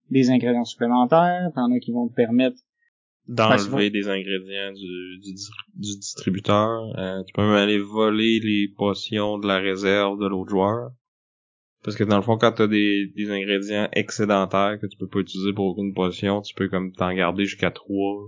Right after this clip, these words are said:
Speaker 2: euh, de côté pour un, un prochain tour. Mais il y a des potions qui te permettent d'aller voler ceux des autres. Fait qu'il y a un
Speaker 1: Ouais.
Speaker 2: petit peu de take that.
Speaker 1: Un petit peu. Mais t-,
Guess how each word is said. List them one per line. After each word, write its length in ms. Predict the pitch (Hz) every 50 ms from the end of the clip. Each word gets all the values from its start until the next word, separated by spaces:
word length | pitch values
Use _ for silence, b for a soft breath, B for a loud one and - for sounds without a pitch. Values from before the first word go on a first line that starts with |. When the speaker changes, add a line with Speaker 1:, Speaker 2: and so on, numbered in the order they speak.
| 110 110 92
Speaker 2:
euh, 200 | 92 92 90 92
de 120 | 95 98
côté 520 | 95 - - 92 87 90 - - 104 104 101
pour 280 | 104 - 90 92 90
un, 300 | 90 85 85 82 87 90 -
un 100 | - 92
prochain 340 | - 92 90 92 92 90 82
tour. 340 | - 98 113 127 131 127
Mais 160 | 113 101 95 90
il 20 |
y 40 | 90
a 20 |
des 100 | 92 95
potions 300 | 92 90 87 - 110 107
qui 100 | 101 - _
te 40 |
permettent 240 | - 95 90 98 101
d'aller 200 | 92 80 87 95 95
voler 300 | 101 113 127 139 147 143
ceux 180 | 123 127 117
des 160 | 107 101 95 87
autres. 240 | 87 85 - - - - - _ _ _ _ _ _ _ _ _ -
Fait 80 | - 110
qu'il 80 | 120
y 40 | 127
a 20 |
un 40 | 135
Speaker 1:
Ouais. 60 | 139
Speaker 2:
petit 80 | 135 127
peu 100 | 160 202
de 120 | 185 151 147
take 260 | - - 131 - 123
that. 220 | 110 - - - _ _ _ _ - _ _ _ _ _ _ _ _ _ _ _ _ -
Speaker 1:
Un 140 | 156 151 156
petit 160 | 147 - - -
peu. 180 | - 135 123 120
Mais 160 | 123 131 135
t-, 80 | 131